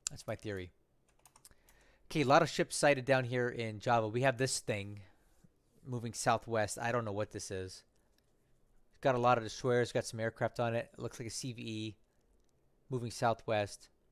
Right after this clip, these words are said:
Uh, here at Marak, he's got, uh, more A M Cs. I'm for, I'm for sure of it. They're probably sweeping the last of these mines, and they'll get away with it.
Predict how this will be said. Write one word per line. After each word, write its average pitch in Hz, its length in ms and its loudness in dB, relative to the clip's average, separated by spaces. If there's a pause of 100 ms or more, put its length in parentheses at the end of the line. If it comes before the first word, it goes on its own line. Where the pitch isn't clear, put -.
(1400)
Uh, 120 220 4
here 151 280 2
at 143 60 0
Marak, 131 460 8
he's 123 220 -8
got, 117 520 2 (1040)
uh, 117 260 0
more 123 220 -2
A 131 160 2
M 113 140 -2
Cs. 104 680 -8 (380)
I'm 110 220 -2
for, 117 320 -12
I'm 117 100 -2
for - 160 -10
sure 110 260 -6
of 98 120 -6
it. 98 160 -6
They're 120 80 -4
probably 139 220 2
sweeping 131 340 -6
the 107 80 -4
last 110 260 2
of 113 60 -10
these 110 180 -10
mines, 98 460 -6 (300)
and 120 100 -8
they'll 123 100 0
get 120 140 2
away 104 200 2
with 98 220 -6
it. - 180 -8